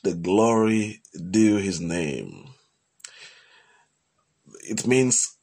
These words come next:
that God deserves glory. If we are to glorify anyone, it has to be God. It has to be God and God alone.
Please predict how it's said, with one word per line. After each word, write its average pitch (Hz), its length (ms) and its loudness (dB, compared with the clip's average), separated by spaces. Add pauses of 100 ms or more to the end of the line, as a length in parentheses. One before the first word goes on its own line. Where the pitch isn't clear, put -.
that 85 280 -2
God 110 540 2 (1800)
deserves 92 840 0 (160)
glory. 76 500 0 (1400)
If 95 300 -6
we 101 300 2
are 95 260 2
to 87 380 -2
glorify 98 960 0
anyone, 87 520 -4 (600)
it 82 120 -6
has 90 240 -2
to - 100 -4
be 76 100 -4
God. 57 420 -8 (1040)
It 80 140 -6
has 104 220 0
to 95 100 -2
be 85 140 -4
God 95 600 0 (480)
and 78 420 -2
God 92 380 2
alone. 73 560 -4